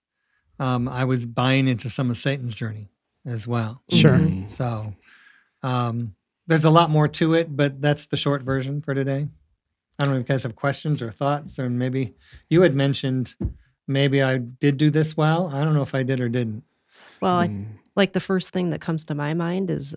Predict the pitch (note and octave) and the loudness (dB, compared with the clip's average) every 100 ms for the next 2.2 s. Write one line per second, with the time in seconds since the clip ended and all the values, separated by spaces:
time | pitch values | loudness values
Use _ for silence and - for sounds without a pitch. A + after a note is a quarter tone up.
0 | - - - - D3+ - _ _ _ _ | -10 -8 -8 -8 -12 -16 _ _ _ _
1 | _ _ _ _ _ _ - - E3 D#3 | _ _ _ _ _ _ -10 -4 -2 0
2 | D3+ D3+ | -2 -4